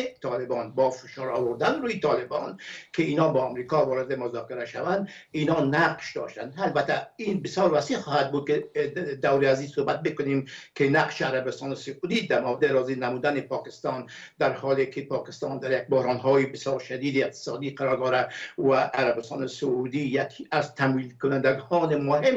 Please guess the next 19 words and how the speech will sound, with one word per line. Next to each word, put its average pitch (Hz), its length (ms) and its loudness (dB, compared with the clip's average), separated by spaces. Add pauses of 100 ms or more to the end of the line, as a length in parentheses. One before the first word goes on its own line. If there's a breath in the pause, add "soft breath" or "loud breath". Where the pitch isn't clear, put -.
(100)
از 127 160 -8
این 135 100 -8
شده - 240 -12
و 143 120 -6
غیره، - 280 -4 (220 loud breath)
از 175 140 2
اینا 226 180 0
می‌گذریم. 135 540 0
ولی 233 160 -2
آنچه - 220 -6
که 180 100 -2
مهم 160 280 -4
است، 220 180 -2
است - 140 -16
که 220 100 0
پاکستان، 254 800 0
من 320 280 2
فکر - 380 -6
می‌کنم 123 420 -4